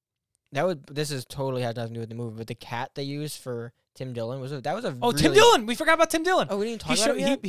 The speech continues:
Speaker 2: he shows up,
Speaker 1: Oh, yeah, Tim
Speaker 2: and we're like,
Speaker 1: Dillon
Speaker 2: "Holy
Speaker 1: shows
Speaker 2: shit,
Speaker 1: up.
Speaker 2: this is crazy!"
Speaker 1: It's
Speaker 2: Like,
Speaker 1: the
Speaker 2: all
Speaker 1: best
Speaker 2: these,
Speaker 1: movie ever.
Speaker 2: I thought it was just gonna be, like, a two million dollar movie where there's nobody in it, and it was like, like, and then everybody just shows up,
Speaker 1: <laughs> It,
Speaker 2: and then
Speaker 1: yeah.
Speaker 2: his scenes were
Speaker 1: Matt
Speaker 2: funny.
Speaker 1: Damon shows up.
Speaker 2: And I like how he just fucking books it.
Speaker 1: Yeah.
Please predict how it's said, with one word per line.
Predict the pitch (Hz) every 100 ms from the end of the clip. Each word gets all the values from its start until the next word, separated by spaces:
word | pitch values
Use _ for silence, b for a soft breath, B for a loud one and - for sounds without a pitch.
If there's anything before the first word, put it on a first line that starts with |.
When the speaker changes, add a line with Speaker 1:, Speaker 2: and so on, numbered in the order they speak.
| 226
Speaker 2:
he |
shows | - 285 240
up, | 262 226 214
Speaker 1:
Oh, |
yeah, | 220 190
Tim | 160 240
Speaker 2:
and |
we're | 254
like, | 233 202
Speaker 1:
Dillon | 302
Speaker 2:
"Holy | 277
Speaker 1:
shows | -
Speaker 2:
shit, | -
Speaker 1:
up. | 247
Speaker 2:
this | 233
is | 226
crazy!" | - 262 254 196
Speaker 1:
It's | 175
Speaker 2:
Like, | 190
Speaker 1:
the |
Speaker 2:
all | 208
Speaker 1:
best | 190 196
Speaker 2:
these, |
Speaker 1:
movie | 196 180
ever. | 190 220
Speaker 2:
I |
thought | 262 311
it |
was | 285
just | 226 277
gonna |
be, | 240
like, | 240
a | 190
two | - 220
million | 226 220
dollar | 214 202
movie | 180 190 196
where | 185
there's | 170 151
nobody | 165 165 151
in | 156
it, |
and | 160
it | 143
was | 139
like, | 170 165
like, | 156 147 b b b
and | 190
then | 214
everybody | 202 226 226 196
just | 185
shows | - 185 214
up, | 170 - - _
Speaker 1:
<laughs> | -
It, | 214 190 190
Speaker 2:
and | 190 180
then | 180 170 190 196 214 208 196 202
Speaker 1:
yeah. | 202 170
Speaker 2:
his | 214
scenes | 240 214
were |
Speaker 1:
Matt | 196 214
Speaker 2:
funny. | 208
Speaker 1:
Damon | 202 208
shows | - 202
up. | 202 202 _
Speaker 2:
And | 180
I |
like | 196 202
how | 214
he | 202
just | 180
fucking | 196 180 160
books | 135 156 -
it. | 202 - _ 156
Speaker 1:
Yeah. | 143 131 120